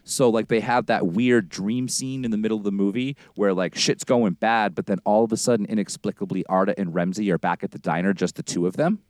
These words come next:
And Remzi is telling Arda, like, "Just, just r-, really look." And all of a sudden, Arda can see, like, yeah, there's, like, a fucking, like, demon behind you. So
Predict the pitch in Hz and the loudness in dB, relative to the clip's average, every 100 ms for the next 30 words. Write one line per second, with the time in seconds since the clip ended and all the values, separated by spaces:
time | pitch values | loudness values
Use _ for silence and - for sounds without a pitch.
0 | _ _ _ _ - 113 101 117 120 113 | _ _ _ _ -2 0 4 2 2 0
1 | 104 - - 120 110 92 87 92 90 85 | 0 -2 -4 -2 -2 -2 0 0 2 0
2 | 78 _ _ _ - 92 85 - _ - | -4 _ _ _ -2 -2 -2 -6 _ -4
3 | 110 - - _ _ - 104 - 90 _ | -4 -6 -18 _ _ 0 0 0 -4 _
4 | 95 127 131 110 92 90 - - - _ | 2 4 4 4 4 4 2 -18 -20 _
5 | _ 104 104 110 117 110 113 101 - 95 | _ -2 4 6 6 2 0 0 0 0
6 | 95 95 90 - - 98 78 78 73 95 | 0 -2 -6 -6 -4 -4 -4 -4 -4 0
7 | 90 69 82 82 80 85 - 80 90 78 | 2 2 0 0 -4 -6 -6 -6 -4 -4
8 | 73 - 80 76 - 90 87 71 71 71 | -6 -10 -10 -10 -6 -2 -2 -2 -4 -6
9 | 64 65 64 - - - - - _ - | -10 -12 -14 -14 -20 -20 -20 -20 _ -12
10 | - 135 120 107 | 0 4 6 4